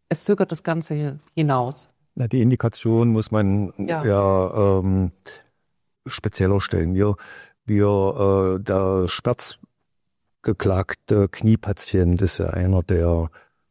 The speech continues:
Speaker 2: häufigsten Patienten bei uns in den Sprechstunden. Und, äh, die Operation Knieprothese oder gelenkerhaltender O-, äh, äh, Operation oder die Arthroskopie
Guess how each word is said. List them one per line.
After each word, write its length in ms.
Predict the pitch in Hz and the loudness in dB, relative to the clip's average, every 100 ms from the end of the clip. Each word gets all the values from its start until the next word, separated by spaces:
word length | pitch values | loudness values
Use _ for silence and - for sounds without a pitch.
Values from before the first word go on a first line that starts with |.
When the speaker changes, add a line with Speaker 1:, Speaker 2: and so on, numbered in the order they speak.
| - | -4
Speaker 2:
häufigsten 320 | 98 104 95 | -2 -2 -4
Patienten 320 | 90 - 87 | -2 0 0
bei 80 | 82 | 2
uns 160 | 82 82 | 0 0
in 60 | |
den 100 | 82 | -2
Sprechstunden. 640 | 76 - 76 95 80 82 - _ _ _ _ _ _ _ | -2 -4 -4 -2 -4 -4 -10 _ _ _ _ _ _ _
Und, 480 | 110 101 98 98 - | -4 0 2 0 -2
äh, 640 | - 98 98 98 98 98 92 - _ _ _ _ | -2 2 2 2 2 0 -2 -8 _ _ _ _
die 240 | 107 98 - | 0 0 0
Operation 1000 | 120 120 113 - 113 104 104 101 95 85 _ _ _ _ - | 0 0 -2 -4 -2 0 2 2 0 -4 _ _ _ _ -8
Knieprothese 960 | - 110 - 101 101 92 87 85 87 | 0 0 2 0 2 2 2 0 -2
oder 280 | - 104 92 | 0 0 0
gelenkerhaltender 1200 | 101 95 101 - 92 95 101 95 90 85 80 85 113 | 0 0 0 -2 0 2 2 2 2 2 0 -2 -4
O-, 80 | - _ 98 | -4 _ 0
äh, 40 | |
äh, 920 | 90 90 90 - 65 98 90 85 - | 2 2 2 0 -2 2 2 2 0
Operation 760 | 71 101 95 98 - 92 87 90 | -2 -2 -2 -2 0 2 2 0
oder 500 | 104 107 98 95 92 | 0 0 2 2 0
die 160 | 95 | -2
Arthroskopie 920 | - 101 98 - - 87 - 92 87 | -4 -2 -2 0 -2 -4 -2 2 2